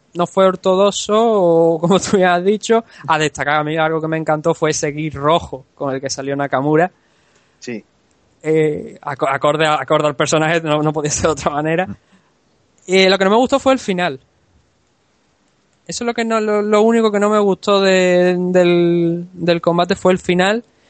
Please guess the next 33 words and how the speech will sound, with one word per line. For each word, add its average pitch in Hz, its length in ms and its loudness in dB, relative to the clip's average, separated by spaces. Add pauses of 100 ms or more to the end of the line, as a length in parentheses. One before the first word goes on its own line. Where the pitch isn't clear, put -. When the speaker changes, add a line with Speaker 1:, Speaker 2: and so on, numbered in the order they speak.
(320)
Speaker 1:
teniendo 202 300 2
en 233 80 2
cuenta 233 340 2
que 208 140 0
ya 202 100 2
veníamos 208 560 0
de, 156 300 0
de 151 160 0
New 175 160 2
Beginning, 220 520 0
de 185 120 0
ese 202 140 -4
enfrentamiento 196 1000 -2
que 170 500 -8
Yuji 190 260 0
Nagata 180 320 -2
y - 40 -8
Sakuraba 185 360 2
tuvieron 165 220 0
contra 180 240 2
los 175 160 2
Gracie, 196 320 0
donde 170 240 0
pasó 170 280 0
al-, 196 260 -2
exactamente 190 500 -2
lo 175 60 0
mismo. 208 340 -2 (1500)
Speaker 2:
Sí. - 220 -6
Speaker 1:
Y 165 1200 -2
la 143 100 0
verdad, 156 240 2
hombre, 175 240 0